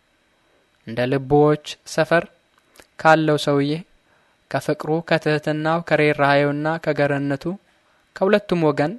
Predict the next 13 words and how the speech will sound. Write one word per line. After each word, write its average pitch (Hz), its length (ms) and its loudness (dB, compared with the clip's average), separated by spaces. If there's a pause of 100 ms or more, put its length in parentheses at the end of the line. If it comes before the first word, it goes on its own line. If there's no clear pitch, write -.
ደጋጎች 143 600 2
ስራቸውን 135 560 -2
እንቅ-፣ 160 320 -6 (120)
እንቅሰምና 147 800 -6 (720)
በጌታችን 156 720 -2
በኢየሱስ 131 480 -4
ስም 123 160 -6 (200)
እናጥቃ። 123 420 -4 (1400)
ይህን 131 320 -6
ዮርዳኖስን 139 720 0
ተሻግራችሁ 139 720 0 (880)
ልትወርሷት 135 720 0
ትገቡባታላችሁና 131 1300 0